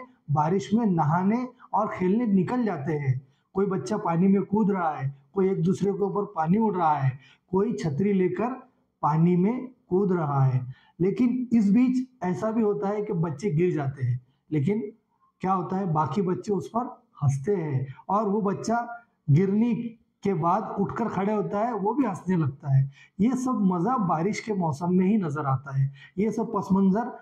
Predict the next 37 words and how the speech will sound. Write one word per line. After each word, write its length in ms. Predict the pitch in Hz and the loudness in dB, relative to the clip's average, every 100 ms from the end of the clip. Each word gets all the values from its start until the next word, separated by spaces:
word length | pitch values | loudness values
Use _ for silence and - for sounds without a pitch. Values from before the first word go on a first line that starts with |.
| _ - | _ 0
बारिश 320 | 156 165 190 | 2 2 0
के 100 | 220 | 0
मौसम 360 | 190 170 - 185 | 0 0 0 2
में 140 | 185 185 | 4 4
ही 220 | 233 269 _ _ 151 | 2 -2 _ _ 0
नज़र 300 | 147 156 151 | 2 2 0
आता 320 | 135 151 139 | -2 0 4
है। 220 | 139 135 - - - _ | 6 4 0 -10 -20 _
फिर 160 | - 165 | -2 0
उसके 220 | 147 196 | 2 0
बाद 460 | 170 170 175 170 - _ _ - | 0 0 0 -4 -10 _ _ -2
हल्की 280 | 165 165 185 | 0 2 2
हल्की 280 | 170 165 180 | 2 2 0
बारिश 380 | 143 151 190 185 | 0 0 0 0
होती 280 | 156 175 | -2 0
है, 240 | 160 147 - _ _ - | 0 -2 -8 _ _ -4
हम 180 | 170 | 0
घर 140 | 151 151 | 2 2
में 160 | 175 | 2
गरम 240 | 160 170 165 | 2 0 0
गरम 220 | 175 180 | 0 -2
चाय 280 | - 156 175 | -4 -2 -2
पीते 320 | 202 190 185 170 | -2 -4 -2 -2
हैं, 300 | 156 151 151 - _ _ _ _ _ - | -2 -4 -6 -12 _ _ _ _ _ -2
भजिए 440 | 123 110 120 175 | 2 4 4 4
खाते 320 | 185 180 139 180 | 2 -2 -2 0
हैं, 320 | 160 156 151 - _ _ _ _ _ _ | 0 0 -6 -10 _ _ _ _ _ _
है 100 | 170 | -2
ना, 420 | 180 196 - - _ _ _ _ - | -2 -2 -6 -12 _ _ _ _ -20
समोसे 560 | - 143 160 160 214 | -6 -2 0 0 -2
खाते 320 | 208 185 165 | -2 -4 -2
हैं, 300 | 180 165 160 156 _ _ _ _ _ - - - | -2 0 -4 -10 _ _ _ _ _ -20 -12 -2
आलू 240 | 151 165 | 2 2
के 160 | 165 214 | 2 0
भजिए 320 | 190 165 202 | 0 2 0
खाते 300 | 202 180 - | -2 -6 -2
हैं। 300 | 185 170 165 | -2 -2 -4